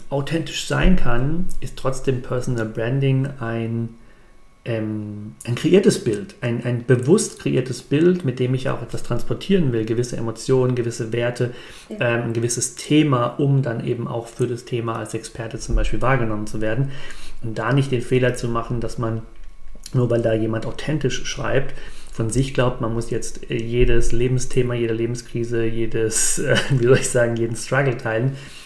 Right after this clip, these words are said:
Speaker 1: sondern sich auch bewusst zu sein, du darfst auch eben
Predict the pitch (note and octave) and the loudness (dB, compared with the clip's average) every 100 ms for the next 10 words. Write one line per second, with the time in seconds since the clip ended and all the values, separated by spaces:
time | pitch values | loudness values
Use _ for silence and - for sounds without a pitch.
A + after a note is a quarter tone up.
0 | - D3 F3+ F3+ F#3 E3+ D#3 F3+ - C#3 | 2 6 6 6 6 6 6 4 0 -2
1 | B2+ A2 G#2+ - - - - - A#2 B2+ | 0 0 -6 -12 -20 -20 -20 -12 -2 2
2 | C#3 - C3 D3+ - C3 B2 B2 | 0 0 0 0 0 -2 -2 -2